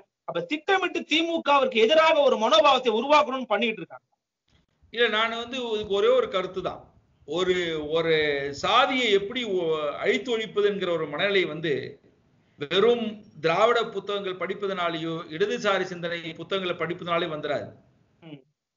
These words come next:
Speaker 2: அது வந்து ஒரு attitude, ஒரு behavior சேஞ்ச். அது யாரையும் பாகுபாடு காட்டக்கூடாது என்கிற மனோபாவம், மனநிலை நமக்கு என்னைக்கு வருதோ, அன்னைக்கு தான் இதெல்லாம் ஒழியும். வெறும் "நான் ஒரு கொள்கையில இருக்கிறேன்,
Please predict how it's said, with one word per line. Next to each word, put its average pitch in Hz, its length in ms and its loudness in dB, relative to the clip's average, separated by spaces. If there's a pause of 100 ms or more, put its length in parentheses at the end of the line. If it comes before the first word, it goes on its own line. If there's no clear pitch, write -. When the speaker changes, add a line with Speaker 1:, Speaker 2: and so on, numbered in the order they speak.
(920)
Speaker 2:
அது 175 180 0
வந்து 208 180 0
ஒரு 208 120 4
attitude, 175 520 -2 (200)
ஒரு 143 140 -14
behavior 214 480 0
சேஞ்ச். 160 240 -4
அது - 240 -16 (300)
யாரையும் 226 560 0
பாகுபாடு 226 500 -2
காட்டக்கூடாது 208 540 -2
என்கிற 196 340 -2
மனோபாவம், 214 680 0
மனநிலை 208 440 -2
நமக்கு 180 380 -8
என்னைக்கு 202 380 -8
வருதோ, 208 540 -2 (120)
அன்னைக்கு 196 300 -2
தான் 208 80 0
இதெல்லாம் 202 220 2
ஒழியும். 180 380 -2
வெறும் 196 220 -2
"நான் 208 220 0
ஒரு 185 200 -2
கொள்கையில 214 340 2
இருக்கிறேன், 180 460 -2